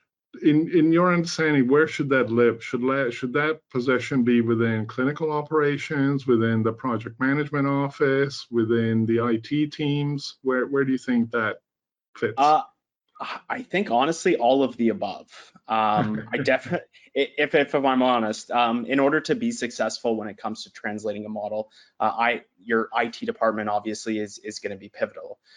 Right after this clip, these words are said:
Speaker 2: Um, unlike the research world, once you're actually translating these things, uh, these models into production, you need,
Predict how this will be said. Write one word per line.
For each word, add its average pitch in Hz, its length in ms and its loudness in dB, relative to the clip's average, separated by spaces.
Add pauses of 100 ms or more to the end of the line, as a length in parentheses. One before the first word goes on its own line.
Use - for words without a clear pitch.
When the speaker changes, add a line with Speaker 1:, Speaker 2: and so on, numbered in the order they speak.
(180)
Speaker 2:
Um, 107 400 2
unlike 123 340 2
the 120 100 -2
research 120 500 -2
world, 104 340 -2
once 113 300 -2
you're 110 100 0
actually 110 400 -2
translating 107 600 -2
these 104 240 -10
things, 107 560 -8
uh, 85 420 -2
these 113 180 -4
models 110 360 0
into 107 160 -10
production, 107 520 -4
you 110 140 -2
need, 110 460 -2